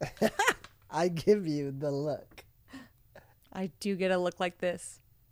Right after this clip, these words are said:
Speaker 1: <laughs> It's a very specific look.
Speaker 2: Yeah.
Speaker 1: Like, you just made me very angry. <laughs> That's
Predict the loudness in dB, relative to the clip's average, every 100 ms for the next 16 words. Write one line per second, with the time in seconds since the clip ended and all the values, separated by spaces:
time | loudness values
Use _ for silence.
0 | _ -14 -14 -6 4 6 6 2 0 -2
1 | 0 2 0 -2 -8 -6 -4 -4 -4 -6
2 | -6 -8 -18 -10 -4 0 2 2 4 2
3 | 0 -2 -2 -2 -4 -2 -4 -4 -6 -6
4 | -6 -6 -6 -8 -10 -12 -12 -14 -4 -4
5 | 4 4 4 -4 -4 -8 4 4 4 -10